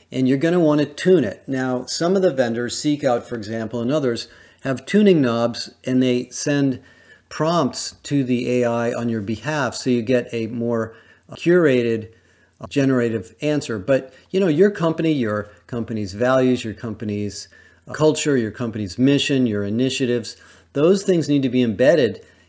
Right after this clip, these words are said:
into these documents and generated assets that are created by these systems. And so this generative A I is gonna need some help. And I,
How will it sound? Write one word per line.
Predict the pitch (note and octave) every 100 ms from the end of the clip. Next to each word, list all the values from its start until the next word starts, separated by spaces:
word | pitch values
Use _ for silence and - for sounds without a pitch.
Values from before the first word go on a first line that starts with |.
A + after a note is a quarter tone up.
| _
into | C3 C3 C3+
these | A#2 A#2+ A2+ A2+ - - _ _ _ _ -
documents | C3 C3+ - B2+ A#2 -
and | B2 A#2 A2 G#2+ - -
generated | C#3+ C3+ B2 A2+ A2
assets | A#2+ C3+ - A#2 -
that | A#2
are | A2
created | - B2+ B2 A2
by | A2+
these | G#2 G#2
systems. | D3+ D3+ A#2+ A2 G2+ - - - - _ -
And | B2+ C3 C3 B2
so | - C#3+ C3 C3 B2+ -
this | C3+
generative | C3+ E3+ E3+ E3
A | C#3 C3
I | B2 A#2+ A#2+ B2+
is | B2+
gonna | - C#3+
need | C3+ B2
some | - B2
help. | A2 B2 F#2+ -
And | B2+
I, | C3 B2+